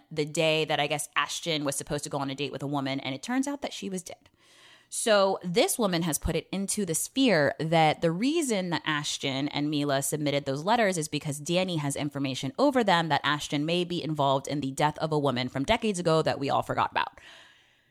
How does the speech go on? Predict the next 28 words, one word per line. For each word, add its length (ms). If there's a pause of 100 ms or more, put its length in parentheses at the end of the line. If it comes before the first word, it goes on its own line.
(520)
Messy. 760 (480)
Messy, 480
messy 360
stuff. 520 (240)
Ashton 380
and 80
Mila 160
have 140
since 260
stepped 340
down 360
from 160
supporting 480
many 180
of 100
the 60
charities 520
that 320 (180)
actually 380
work 260
with 180
victims 400
of 160
sexual 300
abuse 180
and 100
trafficking. 540 (460)
Um, 560